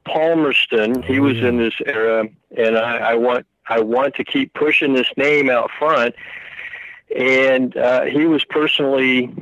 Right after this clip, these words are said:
Speaker 1: if anybody can be labeled with the Irish genocide, uh, and named, it's him. And,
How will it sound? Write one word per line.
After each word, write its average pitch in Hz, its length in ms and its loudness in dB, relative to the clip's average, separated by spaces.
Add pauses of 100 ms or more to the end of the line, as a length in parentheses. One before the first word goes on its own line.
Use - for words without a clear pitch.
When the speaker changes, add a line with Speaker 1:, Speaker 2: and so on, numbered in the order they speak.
(280)
Speaker 1:
if 139 160 -2
anybody 175 380 2
can 139 180 -2
be 135 160 2
labeled 131 560 0
with 120 320 0 (100)
the 123 360 2
Irish 135 500 2
genocide, 127 880 2 (220)
uh, - 40 -2
and 120 460 2
named, 147 460 2
it's 123 240 -2 (140)
him. 151 440 0 (1000)
And, 139 760 2